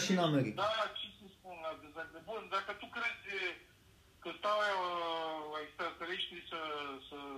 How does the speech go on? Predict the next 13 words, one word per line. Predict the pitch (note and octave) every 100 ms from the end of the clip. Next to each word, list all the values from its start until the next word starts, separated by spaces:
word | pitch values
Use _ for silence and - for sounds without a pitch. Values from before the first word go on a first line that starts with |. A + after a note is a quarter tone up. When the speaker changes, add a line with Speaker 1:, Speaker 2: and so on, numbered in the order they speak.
| B2+
Speaker 2:
să | - C#3
ne | -
protejeze | D3+ D3 C#3 D3 F#3 D#3+
pe | D3+ E3
noi | E3+ D3
de | -
forțele | E3 - D3+ D3+
astea, | D3+ D#3 D3 C3 B2+ - - - - - - C3+ C#3+
de, | D3 D3+
de | D3+ D#3
prostiile | D3+ - F#3+ G3 F#3 F3 E3 D#3
pământenilor, | D#3+ D3 C#3+ D3+ D3 C#3+ F3 G3+ - - - - - - - E3
atunci | - A3